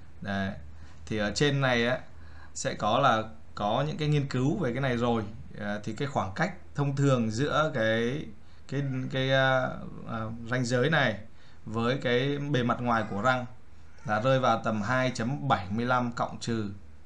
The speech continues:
tám chấm chín theo nghiên cứu của Roney và cộng sự. Đó. Thì ở đây là có phía dưới này,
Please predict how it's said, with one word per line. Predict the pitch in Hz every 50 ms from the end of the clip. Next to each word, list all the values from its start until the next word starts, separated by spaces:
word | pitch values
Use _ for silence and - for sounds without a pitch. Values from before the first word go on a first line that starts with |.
| - - - - - -
tám | - 110 120 123
chấm | 131 139 135
chín | 131 - 123 123 135 151
theo | - 127 120 120
nghiên | 120 120 117 117
cứu | - 110 110 120 127 123
của | - 95 92 98
Roney | 117 117 117 120 120 117 113
và | 107 104
cộng | 95 101 107 98
sự. | - - 127 120 - - - - - - - - - - - - - - - - - -
Đó. | 101 101 98 98 101 104 101 - - - - - - - - - - - -
Thì | 104
ở | 107 110
đây | 113 120 123 127 120
là | 117 110 107
có | 95 - 104 104 107 117 127 127
phía | - 139
dưới | 127 127 131 127 135
này, | 156 156